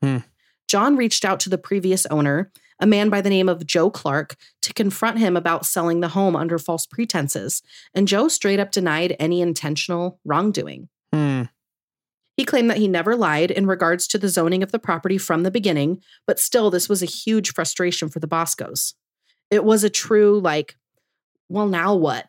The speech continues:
Speaker 2: kind of moment.
Speaker 1: Mm-hmm.
Speaker 2: Very shortly into the move and at the height of the frustration with the zoning ordeal, in August of nineteen ninety-three, the Boscos had planned to make a trip back to Colorado
Speaker 1: Mm-hmm.
Speaker 2: for a custody hearing and so that they could pick up the kids and bring them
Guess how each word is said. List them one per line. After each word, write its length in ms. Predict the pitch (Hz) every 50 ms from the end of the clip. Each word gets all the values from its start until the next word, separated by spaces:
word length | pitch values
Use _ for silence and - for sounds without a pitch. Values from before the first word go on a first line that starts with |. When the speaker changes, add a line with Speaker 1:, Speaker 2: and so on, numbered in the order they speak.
| _ -
Speaker 2:
kind 200 | - - 170 175
of 120 | 175 147
moment. 380 | 165 151 139 120 - - - -
Speaker 1:
Mm-hmm. 300 | 147 131 120 131 127 123 - _ _ _ _ _ _ _ -
Speaker 2:
Very 200 | - 240 277 320
shortly 440 | 302 - - 269 226 135 247 247 -
into 280 | 202 202 208 214 247 226
the 80 | 226
move 340 | 220 190 170 160 165 165 - -
and 100 | 165 180
at 120 | 175 175 -
the 60 | 175
height 240 | - - 190 196 202
of 120 | 196 202
the 80 | 202 190
frustration 640 | - 190 180 - - - 190 185 175 - - 175
with 100 | 175 165
the 120 | - 170 165
zoning 380 | 156 170 175 190 220 220 202
ordeal, 540 | 180 160 160 151 151 147 131 131 143 147 - _ _ _ _ -
in 160 | 180 196 196
August 480 | - - 185 208 220 202 240 226 -
of 100 | 208 180
nineteen 360 | 170 190 190 175 - - 208 196
ninety-three, 640 | 175 175 165 165 160 - - 185 180 175 180 190 _ _ _ _
the 80 | - 190
Boscos 480 | 165 190 175 180 - - - 214 202 196
had 160 | - 180 156
planned 300 | - - 190 175 170 170 -
to 80 | -
make 140 | 180 170 -
a 60 | 165
trip 320 | - - - 185 170 175 165 -
back 240 | - 165 160 160 -
to 100 | - -
Colorado 760 | - - 175 165 165 151 143 135 139 147 156 196 269 285 _ _ _ -
Speaker 1:
Mm-hmm. 180 | 143 131 135 139 - -
Speaker 2:
for 100 | 214 208
a 80 | 202
custody 480 | - - 220 202 - - - 185 180 170
hearing 440 | 151 165 165 156 156 156 165 175 - _ _ _ _ -
and 180 | 208 208 208 208
so 140 | - - 190
that 140 | 180 170
they 100 | 175 180
could 220 | 175 - 196 - -
pick 160 | - 180 -
up 120 | 175 -
the 80 | - 170
kids 320 | 151 - 170 160 170 170 -
and 160 | 170 170 160
bring 180 | 165 170 175 170
them 340 | 160 156 156 160 160 160